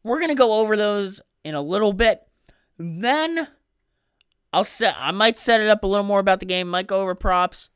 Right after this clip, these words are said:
some more props, whatnot. Then we're gonna get to that food of the week I was teasing last week. Can't wait to talk about it. We're gonna get to the food of the week, and then I'm gonna give you my pick,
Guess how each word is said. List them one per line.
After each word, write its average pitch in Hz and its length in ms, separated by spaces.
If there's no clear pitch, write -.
some - 160
more 175 160
props, 185 400
whatnot. 156 520
Then 214 400
we're 233 100
gonna 214 160
get 220 200
to 247 120
that 165 160
food 262 380
of 277 80
the 254 80
week 262 240
I 202 120
was 190 140
teasing 185 420
last 170 360
week. 170 340
Can't 262 240
wait 233 160
to 208 80
talk 196 280
about 165 300
it. 160 180
We're 135 100
gonna 139 140
get 240 300
to 262 100
the 233 100
food 226 240
of 214 80
the 208 80
week, 214 380
and 156 260
then 220 420
I'm - 80
gonna 147 140
give 175 160
you 180 80
my 175 100
pick, 262 480